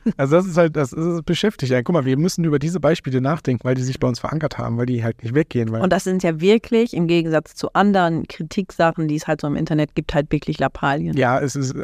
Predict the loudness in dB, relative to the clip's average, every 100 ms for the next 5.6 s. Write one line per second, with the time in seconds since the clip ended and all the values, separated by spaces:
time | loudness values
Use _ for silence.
0 | -4 -2 0 0 2 2 2 2 0 0
1 | 2 0 0 -2 -2 -4 -2 0 2 2
2 | -2 0 0 2 0 0 0 -2 -2 -2
3 | 0 -2 -4 -8 -8 -4 -2 2 0 2
4 | -2 0 0 2 2 2 2 -2 -2 0
5 | 0 0 0 0 -2 -8